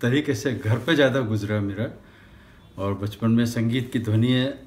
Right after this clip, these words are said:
<clears throat> हर कमरे में से आती थी। मेरी मदर श्रीमती चंद्रकला भट्ट जयपुर घराने की गायिका,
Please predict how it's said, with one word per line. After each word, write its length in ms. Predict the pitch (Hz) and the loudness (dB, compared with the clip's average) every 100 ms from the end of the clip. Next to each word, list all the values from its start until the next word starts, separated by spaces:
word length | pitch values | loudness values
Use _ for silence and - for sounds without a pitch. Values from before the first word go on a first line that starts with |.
| - | -4
<clears throat> 320 | 104 131 107 104 | -2 0 -2 -2
हर 120 | 127 | -2
कमरे 360 | 131 135 139 | 0 2 2
में 80 | 131 | 0
से 140 | 117 139 | 0 0
आती 260 | 120 127 | 0 -2
थी। 240 | 120 135 127 | -4 -4 -2
मेरी 300 | 117 120 120 | -2 0 2
मदर 400 | 117 123 127 - - - | 2 2 -2 -6 -18 -8
श्रीमती 440 | 113 113 113 120 | -2 0 0 -2
चंद्रकला 600 | 117 113 117 113 117 117 | -2 0 0 0 0 0
भट्ट 300 | 110 117 - - - - - - - - - - 110 | 0 -2 -6 -16 -20 -20 -20 -20 -20 -20 -20 -16 -2
जयपुर 340 | 113 113 131 | 0 0 -2
घराने 380 | 107 110 113 113 | 0 2 2 0
की 160 | 113 110 | -2 -2
गायिका, 400 | 107 104 104 | 0 -2 -2